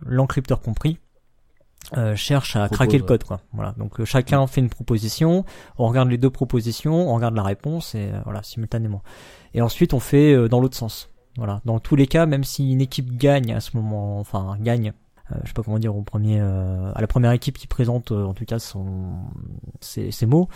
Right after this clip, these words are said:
Speaker 2: Son
Speaker 1: euh, la
Speaker 2: ses
Speaker 1: deuxième
Speaker 2: codes, ouais.
Speaker 1: équipe présentera quand même ses mots et on regarde à la fin du tour, quoi. Donc, il
Speaker 2: Oui.
Speaker 1: peut y avoir des situations d'égalité où les deux équipes ont gagné en même temps, ou les deux équipes ont perdu
Speaker 2: Perdu
Speaker 1: en même
Speaker 2: en même
Speaker 1: temps,
Speaker 2: temps, ouais.
Speaker 1: enfin, bref. Donc, il y a des systèmes de départage.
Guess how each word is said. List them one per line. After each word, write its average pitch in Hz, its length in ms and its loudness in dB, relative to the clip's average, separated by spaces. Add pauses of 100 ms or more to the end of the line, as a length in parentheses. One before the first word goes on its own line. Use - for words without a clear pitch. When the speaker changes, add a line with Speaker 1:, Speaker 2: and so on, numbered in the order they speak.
(120)
Speaker 2:
Son - 220 -6
Speaker 1:
euh, 110 80 4
la 113 100 8
Speaker 2:
ses 117 80 4
Speaker 1:
deuxième 135 280 8
Speaker 2:
codes, 135 40 6
ouais. 131 60 6
Speaker 1:
équipe - 240 -6
présentera 117 400 0
quand 120 140 -2
même 110 140 0
ses - 180 -2
mots 139 180 2
et 127 60 2
on 101 100 -2
regarde 101 320 -4
à - 20 0
la 98 60 -2
fin 98 180 -4
du 104 160 -4
tour, - 240 -8
quoi. - 220 -14 (400)
Donc, 127 200 0
il 131 100 2
Speaker 2:
Oui. 113 100 0
Speaker 1:
peut 170 180 4
y 151 60 8
avoir 143 160 6
des 127 60 -2
situations 127 380 -2
d'égalité 117 440 0
où 147 100 0
les 113 100 -6
deux 123 220 0
équipes 139 220 -2
ont 123 60 0
gagné 110 200 0
en 104 60 0
même 101 200 -2
temps, 151 280 2
ou 120 120 0
les 110 100 0
deux 113 200 -2
équipes 120 220 -6
ont - 100 -16
perdu 104 240 -2
Speaker 2:
Perdu 107 100 2
Speaker 1:
en 101 100 2
même 107 60 8
Speaker 2:
en - 40 2
même 98 80 2
Speaker 1:
temps, 107 80 4
Speaker 2:
temps, 131 160 6
ouais. 113 60 0
Speaker 1:
enfin, 98 100 -2
bref. 113 240 -4 (320)
Donc, 127 100 2
il - 20 0
y 131 40 8
a 127 40 4
des 120 380 8
systèmes 127 300 0
de 117 80 2
départage. 139 640 -2